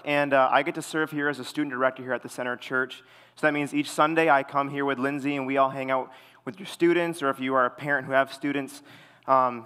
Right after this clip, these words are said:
yeah, so I just wanna thank you for coming today, and, uh, I get to carry on, uh, this series called Friend of Sinners. Uh, if we, if you have not been here, we have been doing, this is the third week of, uh, the Friend of Sinners series. We started out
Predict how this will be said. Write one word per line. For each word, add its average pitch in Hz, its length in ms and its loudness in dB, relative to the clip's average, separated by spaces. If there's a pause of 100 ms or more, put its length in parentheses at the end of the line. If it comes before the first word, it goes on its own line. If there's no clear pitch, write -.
yeah, 156 180 4
so 147 140 2
I 139 60 6
just 143 80 -8
wanna 151 140 0
thank 160 240 -2
you 156 120 -2
for 131 580 0
coming 151 260 -2
today, 147 440 0 (160)
and, 123 340 -2
uh, 117 300 2 (520)
I 151 140 6
get 156 140 -2
to 185 80 0
carry 165 440 2
on, 135 440 2 (180)
uh, 127 160 4
this 127 160 -4
series 147 400 0
called 131 240 0
Friend 139 320 -2
of 131 100 -4
Sinners. - 600 -8 (440)
Uh, 127 240 4
if 131 160 -8
we, 147 380 -2
if 143 100 -8
you 143 100 -2
have 131 120 -6
not 147 320 2
been 151 200 2
here, 123 340 -4
we 123 80 -2
have 120 100 -2
been 120 160 -4
doing, 123 220 -6
this 123 100 -12
is 110 60 -18
the 113 80 -14
third 147 340 -4
week 143 380 -2 (340)
of, 131 400 4
uh, 123 100 6
the 120 100 -4
Friend 156 280 0
of 160 100 -4
Sinners 143 340 -4
series. 135 380 -2
We 131 60 -10
started 127 280 0
out 127 240 4